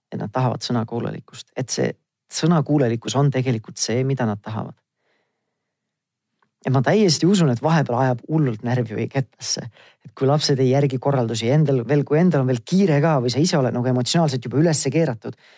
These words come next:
et see on väga raske, on võib-olla ennast valitseda sel hetkel. Äh, kui lapsed käituvad risti vastupidile sellele, äh, või risti vastupidiselt sellele, mida mina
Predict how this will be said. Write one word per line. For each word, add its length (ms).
et 120
see 100
on 100
väga 220
raske, 400
on 200
võib-olla 280
ennast 320
valitseda 560
sel 160
hetkel. 320
Äh, 280
kui 160
lapsed 360
käituvad 460
risti 320
vastupidile 760
sellele, 520
äh, 160
või 160
risti 240
vastupidiselt 640
sellele, 280
mida 200
mina 400